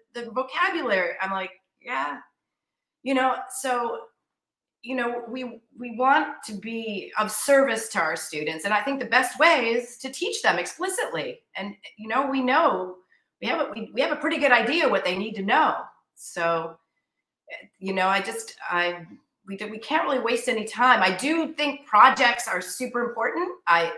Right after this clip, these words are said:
but I think once you develop that background knowledge and that vocabulary, having students do something with that is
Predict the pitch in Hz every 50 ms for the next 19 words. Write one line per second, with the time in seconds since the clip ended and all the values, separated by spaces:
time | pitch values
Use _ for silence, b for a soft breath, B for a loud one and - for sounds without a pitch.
0 | - - 180 180 180 180 - - 247 233 - - 170 202 226 269 262 - 240 220
1 | 202 202 - 185 190 220 220 214 202 185 - - 190 190 196 - 208 202 202 196
2 | 196 196 196 202 196 196 180 180 175 175 - 175 165 - - 180 185 202 226 220
3 | 233 233 247 254 254 B B B B B B B - 202 208 208 226 220 220 -
4 | 233 208 196 180 147 - - - 196 214 240 285 302 302 - 294 285 285 285 294
5 | 311 311 311 302 302 311 311 - 311 311 320 339 - - 196 381 - - - -
6 | -